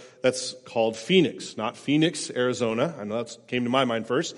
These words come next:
But it's Phoenix on this island of Crete, which is just forty miles west. Not a far trip. Seems like it wouldn't be a big deal. But those were famous last words. <laughs> 'Cause we've had a tough start. We've had mild weather. We've had,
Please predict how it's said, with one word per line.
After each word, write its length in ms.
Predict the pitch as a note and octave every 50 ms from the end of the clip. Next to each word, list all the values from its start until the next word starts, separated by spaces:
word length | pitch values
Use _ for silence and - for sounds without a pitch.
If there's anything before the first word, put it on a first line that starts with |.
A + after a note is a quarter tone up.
| - - - - _ -
But 240 | C#3+ D#3+ F3 F3 -
it's 160 | C#3 C#3+ - -
Phoenix 500 | - - E3 F#3 E3 D3+ D3 D3+ - -
on 180 | - B2+ C3
this 180 | C3 B2 A#2+ - -
island 300 | A2 A2 A2+ A2+ A2+ A2
of 100 | G#2 -
Crete, 400 | - - - C#3+ D3+ C#3 C3 - - - -
which 160 | - F3 F#3
is 140 | G3+ G3 D3
just 180 | E3+ G#3+ G#3 -
forty 320 | - - F#3 F#3+ F#3 F#3
miles 320 | E3+ E3 D#3 D3 C#3 A2+ A2+
west. 460 | B2 A#2 - - - - - - - _ _ _ _ _ _ _ _ -
Not 140 | F3+ G#3+ B3
a 40 | A3+
far 240 | - - A3 A3
trip. 640 | G#3 - - B3+ G#3+ - - - - - - - -
Seems 240 | - - D#3+ E3 C#3+
like 140 | F3 E3 -
it 40 | D#3+
wouldn't 240 | D3+ D3+ C#3+ C#3+
be 120 | C3+ C3 B2+
a 40 | A#2+
big 220 | G#2+ B2 A2 G#2+
deal. 240 | G#2+ A#2 G#2 - - - - - _ _ _ _ _ _ _ _ _ _ _ _ -
But 140 | A2+ G#2 -
those 180 | A#2+ A#2+ G#2+ A2+
were 180 | A#2 A2+ G#2+
famous 420 | - - B2+ A#2 A#2 G#2+ G#2 - -
last 320 | G#2 G2 F#2+ - - -
words. 360 | F#2+ D#2+ D2+ - - - - -
<laughs> 760 | - - _ _ _ _ _ - - - - - - _ _
'Cause 120 | - B2 C3+
we've 100 | F3+ C#3
had 280 | D#3 F3+ F#3 G3 F#3+
a 40 | F3+
tough 260 | E3+ - F#3 F3+ D#3
start. 300 | - - - G3 G3 E3+
We've 140 | D3 D3 C#3
had 180 | E3+ E3+ E3+ D#3+
mild 380 | D#3+ D#3+ D#3+ E3 E3 D#3 C3+
weather. 320 | C#3+ E3 E3+ E3+ E3 E3+ D#3
We've 160 | D#3 D3+ B2
had, 300 | D#3+ D#3+ D#3 D3 C3+